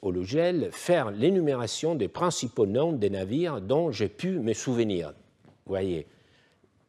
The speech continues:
il a pu se souvenir. Donc il nous dit qu'il n'est pas en train de copier ses fiches,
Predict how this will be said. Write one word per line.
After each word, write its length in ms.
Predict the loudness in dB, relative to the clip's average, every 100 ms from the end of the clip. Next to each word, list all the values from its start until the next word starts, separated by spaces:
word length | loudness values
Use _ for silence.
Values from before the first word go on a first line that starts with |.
| _ _ _ _ _ _
il 100 | -2 -2
a 60 |
pu 340 | -4 _ -8 -8
se 180 | -8
souvenir. 520 | -8 -4 0 0 0 0
Donc 240 | -2 -2
il 140 | -2
nous 100 | -2
dit 320 | -2 -4 -6 -6
qu'il 640 | -6 -6 -6 -10 -6 -2
n'est 120 | 0
pas 180 | 2 2
en 100 | 0
train 340 | -2 -4 -2 0
de 140 | -2
copier 580 | -2 2 2 2 0 0
ses 180 | -2 -6
fiches, 500 | -6 -6 -6 -6